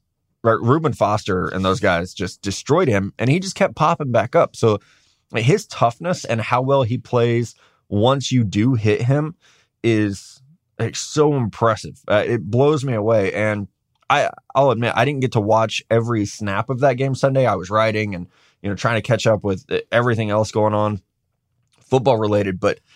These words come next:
it seemed like every time I was watching that game, he was making a big play. And, and there are still mistakes, but that's who he was at Clemson too. I, I think he's ahead of the curve right now with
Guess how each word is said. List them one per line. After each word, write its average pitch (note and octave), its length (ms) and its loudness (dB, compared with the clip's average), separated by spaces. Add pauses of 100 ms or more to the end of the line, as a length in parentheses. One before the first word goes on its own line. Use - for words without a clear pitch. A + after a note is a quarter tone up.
(280)
it C3 160 0
seemed F3 240 -2
like D3 200 2
every B2+ 220 0
time A#2 320 -2
I G#2 140 0
was A2 360 0
watching G#2 480 -2
that A#2+ 200 -4
game, F#2 340 -8
he A2+ 160 -2
was A#2 180 0
making G#2 340 -2
a F#2+ 60 -4
big E2+ 240 -6
play. D#2 360 -6
And, D#3 200 0
and E3+ 160 0
there F#3 120 2
are F3 100 2
still E3 220 -4
mistakes, C3+ 600 -4 (540)
but B2 140 0
that's D3 200 0
who D#3 100 2
he D3+ 60 4
was C3+ 220 2
at G#2 60 -6
Clemson A#2+ 440 -2
too. E2+ 340 -4 (440)
I, B2+ 240 2
I C3 120 2
think F3 200 -4
he's D3+ 140 2
ahead B2+ 240 4
of A#2+ 80 -2
the G#2+ 80 -6
curve A#2+ 320 0
right C#3 180 2
now C#3 300 -2 (240)
with C3+ 380 2